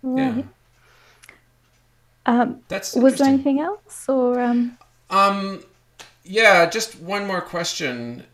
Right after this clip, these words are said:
Speaker 2: Actually, yeah, I was, I've been thinking about this. Who, like, what, what made you wanna become a coach, like an A D H D coach? What was your inspiration to do that?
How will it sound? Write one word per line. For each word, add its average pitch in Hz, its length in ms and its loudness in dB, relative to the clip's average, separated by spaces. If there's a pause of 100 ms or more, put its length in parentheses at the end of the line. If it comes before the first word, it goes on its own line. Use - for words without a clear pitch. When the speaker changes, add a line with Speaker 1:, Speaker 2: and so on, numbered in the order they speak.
Speaker 2:
Actually, 147 420 -4
yeah, 160 200 2
I 131 160 0
was, 127 400 -6
I've 127 80 -12
been 127 100 -8
thinking 139 300 -8
about 113 260 -4
this. - 420 -10 (1000)
Who, 226 420 -6 (180)
like, 175 220 -6 (1400)
what, 190 420 -4 (340)
what 202 220 0
made 202 280 0
you 185 120 -4
wanna 151 280 -2
become 139 460 -6
a 117 80 -8
coach, - 1000 -10
like 123 140 -10
an 127 80 -10
A 127 120 -6
D 123 120 -8
H 117 160 -10
D 135 100 -10
coach? 117 300 -12
What 139 140 -6
was 143 180 -8
your 131 220 -8
inspiration 117 580 -10
to 104 140 -16
do 113 180 -12
that? - 380 -14